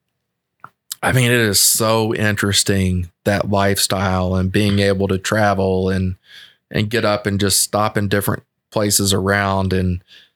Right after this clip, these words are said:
of course, if you love bourbon and you love, uh, breweries and you love wineries and, and all these spirits, like, what a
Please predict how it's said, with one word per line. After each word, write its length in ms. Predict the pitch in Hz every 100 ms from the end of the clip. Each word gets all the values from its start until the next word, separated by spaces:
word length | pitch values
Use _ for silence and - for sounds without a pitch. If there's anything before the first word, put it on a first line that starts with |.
| _ _
of 80 | -
course, 240 | 165 139
if 140 | 135 131
you 100 | 127
love 240 | 120 117
bourbon 340 | 113 117 117
and 160 | 120 104
you 100 | 98
love, 460 | 98 101 98 92 87
uh, 180 | 98 95
breweries 580 | 135 151 127 110 104 98
and 100 | 95
you 100 | 101
love 180 | 104
wineries 720 | 98 110 113 107 101 95 90 95
and, 140 | 98
and 200 | - 117
all 140 | 120 113
these 180 | 110
spirits, 460 | - 120 107 98 -
like, 280 | 95 92 - _ _ _ _ _ _ _ _ _ _ _ - _
what 160 | - 156
a 160 | -